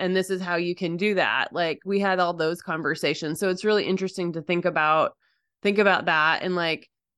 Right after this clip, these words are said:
did it take or did it not take? I'm sure some lessons, she'll probably listen to this and be like, "Laura, I did totally teach you how to do this." But, <laughs> um,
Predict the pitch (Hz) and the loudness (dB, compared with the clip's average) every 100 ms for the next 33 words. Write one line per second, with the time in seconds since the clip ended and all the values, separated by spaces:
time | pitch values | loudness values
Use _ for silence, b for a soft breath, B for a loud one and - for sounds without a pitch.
0 | - 160 190 180 - - 202 190 190 180 | -12 2 4 4 2 0 0 0 0 0
1 | 180 147 180 175 - 196 185 180 196 190 | 0 0 0 -2 -2 0 0 0 -2 -2
2 | 190 180 - 175 170 160 - 151 156 - | -2 -2 -2 -4 -2 -2 -2 -4 -4 0
3 | 202 190 165 151 135 135 131 - - 92 | 0 2 0 2 0 -2 -6 -6 -6 -6
4 | - 160 165 160 185 196 185 156 165 156 | -4 -4 -2 0 4 6 6 2 0 -4
5 | - 180 156 143 147 - 147 160 151 131 | -2 0 0 0 -2 -4 -6 -2 0 0
6 | 131 135 113 - B B B - 220 220 | -2 -6 -6 -8 B B B 2 4 4
7 | - 311 285 269 247 220 233 226 | 4 4 6 6 6 4 2 0